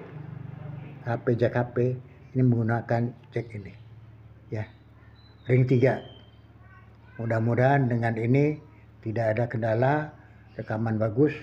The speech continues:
suara pun bagus. Sekian dari saya, semoga ini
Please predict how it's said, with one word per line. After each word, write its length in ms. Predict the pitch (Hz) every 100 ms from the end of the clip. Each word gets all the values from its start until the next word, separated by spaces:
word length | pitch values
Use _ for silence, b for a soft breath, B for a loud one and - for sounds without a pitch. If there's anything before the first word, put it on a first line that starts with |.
| - - - - -
suara 320 | 123 120 120
pun 160 | 120 131
bagus. 360 | 123 113 113 104 - - - - - - - - - - - - - -
Sekian 360 | - 131 131
dari 240 | 123 117 110
saya, 560 | 117 117 123 139 151 151 - - -
semoga 320 | 123 117 107 123
ini 360 | 120 123 120